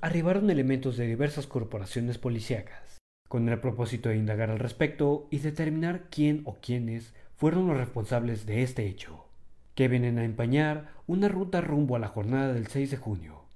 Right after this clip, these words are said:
la cual había transitado de forma tranquila hasta el momento. Cabe mencionar que el contenido de la hielera será procesado ante los peritos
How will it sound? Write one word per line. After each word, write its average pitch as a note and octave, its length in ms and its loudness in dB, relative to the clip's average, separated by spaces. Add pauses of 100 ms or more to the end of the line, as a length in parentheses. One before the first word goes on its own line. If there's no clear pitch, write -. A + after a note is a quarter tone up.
(200)
la A#2+ 200 4
cual B2 240 8
había A#2+ 220 4
transitado D3 840 0
de D#3 140 2
forma G#3 320 2
tranquila C3 840 0
hasta C3 400 2
el B2 80 2
momento. G#2+ 640 -2 (240)
Cabe G#2+ 240 0
mencionar A#2 540 2
que G3+ 80 0
el G3+ 40 -2
contenido B2 480 4
de A2+ 60 0
la A2 100 0
hielera D3 560 2 (220)
será E3 320 2
procesado D3 520 -2
ante A#2+ 180 0
los G#2+ 180 -4
peritos C3 640 0